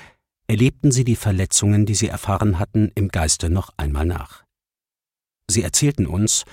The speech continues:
dass ihr Lohn unter dem Existenzminimum lag, dass sie unbezahlte Überstunden leisten mussten, dass sie von prekären Kurzzeitverträgen geknebelt wurden und von vielen anderen Problemen mehr.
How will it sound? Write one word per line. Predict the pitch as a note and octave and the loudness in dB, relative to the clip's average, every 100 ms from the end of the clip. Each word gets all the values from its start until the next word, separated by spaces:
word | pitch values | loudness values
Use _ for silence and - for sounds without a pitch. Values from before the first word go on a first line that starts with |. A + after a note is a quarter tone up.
| - _ _ _ | -20 _ _ _
dass | A2+ A2 | -4 -2
ihr | A2+ | 2
Lohn | G#2 B2+ D3 | 4 8 8
unter | - B2+ B2 A2+ | 6 4 4 2
dem | A2+ | 2
Existenzminimum | - - - - D3 - F2 E2 E2 D#2+ | 0 -2 -4 -4 -2 -2 0 0 0 0
lag, | E2 F2 - - _ _ _ _ _ | 0 -2 -4 -14 _ _ _ _ _
dass | - - | -4 -2
sie | D2 - | -2 0
unbezahlte | B2 B2 F2 - F2 - - | 4 4 2 0 -2 -4 -4
Überstunden | B2+ F#2+ D#2+ - E2+ E2+ | -2 -2 -4 -2 -4 -2
leisten | D#2+ E2+ - - E2+ | -2 0 -2 -2 -4
mussten, | E2+ F#2 - F2+ C2+ - - _ _ _ _ _ | -2 -2 -4 -6 -6 -10 -18 _ _ _ _ _
dass | A#2 | -2
sie | C3+ | -2
von | - B2 | 2 2
prekären | - A2 - G#2+ A#2 A#2 | 2 -2 0 2 4 2
Kurzzeitverträgen | - - - G2 F2 F#2 - G2 F#2 G#2 | -2 -6 -4 -4 -2 -6 -4 -4 0 2
geknebelt | G2+ - G#2+ G#2+ - | 0 0 0 0 -2
wurden | G#2 A#2 B2 B2+ | -4 0 2 0
und | F#2 D2+ | 0 -4
von | - - D2 | -6 -6 -6
vielen | - B2 G#2+ D2+ - | -6 -6 -4 -4 -4
anderen | G2+ F#2 E2+ D2 | 0 0 -2 -8
Problemen | - E2 F2+ E2 D2 | -8 -6 -4 -4 -4
mehr. | G2+ - | -6 -10